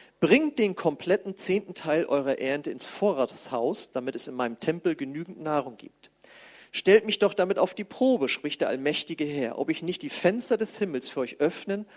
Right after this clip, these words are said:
und euch mit unzähligen Segnungen überschütten werde. Euretwegen werde ich den Fresser", da ist er wieder, "bedrohen, damit er euch nicht mehr um eure Ernte bringt und damit der Weinstock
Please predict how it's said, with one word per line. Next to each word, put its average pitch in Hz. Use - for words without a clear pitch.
und 143
euch 139
mit -
unzähligen 208
Segnungen 156
überschütten 139
werde. 101
Euretwegen 175
werde 147
ich -
den 127
Fresser", -
da 117
ist -
er 110
wieder, 135
"bedrohen, 170
damit 160
er -
euch 147
nicht 196
mehr 190
um -
eure 151
Ernte 143
bringt 110
und 123
damit 135
der 131
Weinstock 180